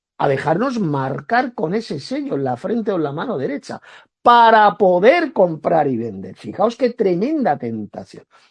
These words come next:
Evidentemente, los falsos cristianos, la gente del mundo,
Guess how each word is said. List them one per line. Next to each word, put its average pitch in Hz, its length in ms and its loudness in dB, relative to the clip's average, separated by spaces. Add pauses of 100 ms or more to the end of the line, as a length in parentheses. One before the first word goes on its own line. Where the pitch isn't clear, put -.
(280)
Evidentemente, 151 840 2
los 123 220 -2
falsos - 440 -12
cristianos, 196 1080 0 (400)
la 123 140 -4
gente 139 380 -2
del 147 120 2
mundo, 220 500 4